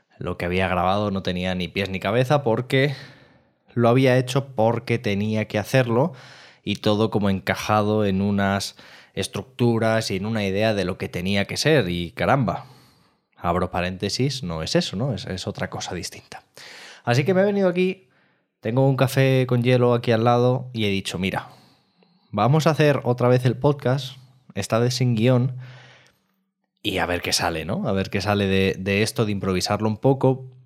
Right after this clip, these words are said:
Y, y me viene de perlas que esto sea así y que haya pasado esto esta vez porque es casi como un metamensaje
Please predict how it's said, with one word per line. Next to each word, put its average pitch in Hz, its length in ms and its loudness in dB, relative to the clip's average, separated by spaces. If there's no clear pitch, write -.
Y, 131 280 -2
y 127 160 0
me 120 180 4
viene 180 260 2
de 156 80 4
perlas 165 400 2
que - 100 -2
esto 135 220 0
sea 139 200 0
así 131 380 0
y 123 120 -4
que - 160 0
haya 123 180 2
pasado 120 400 2
esto 101 220 -2
esta 123 180 0
vez 127 220 2
porque 123 540 0
es 104 720 2
casi 107 300 -2
como 117 260 -2
un 113 160 -2
metamensaje 101 840 -2